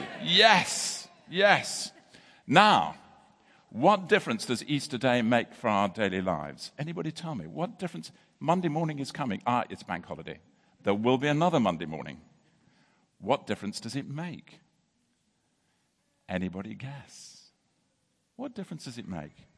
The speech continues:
Okay, let's have the first one. Thanks, Plumman.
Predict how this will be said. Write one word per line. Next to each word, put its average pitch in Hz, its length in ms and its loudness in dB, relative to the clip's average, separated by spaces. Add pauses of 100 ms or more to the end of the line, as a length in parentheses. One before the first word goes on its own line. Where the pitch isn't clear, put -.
(360)
Okay, - 340 4 (440)
let's - 220 2
have 127 120 0
the 117 80 -2
first 104 340 -2
one. 76 200 -10 (840)
Thanks, 131 220 -6
Plumman. 143 320 -4